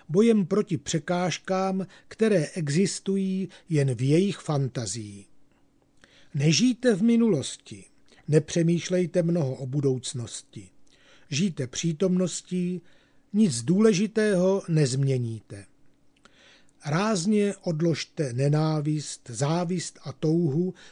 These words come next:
po destruktivní kritice. Kritika, která současně nepřináší pomoc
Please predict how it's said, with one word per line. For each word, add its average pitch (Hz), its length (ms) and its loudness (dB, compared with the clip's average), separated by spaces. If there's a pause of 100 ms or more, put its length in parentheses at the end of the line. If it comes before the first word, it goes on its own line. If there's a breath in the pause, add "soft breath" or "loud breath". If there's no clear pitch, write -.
(120)
po 135 100 -8
destruktivní 185 1000 0
kritice. 127 720 -4 (760)
Kritika, 143 680 -4 (280 soft breath)
která 143 420 0
současně 156 800 -2
nepřináší 190 840 -2
pomoc 170 680 -4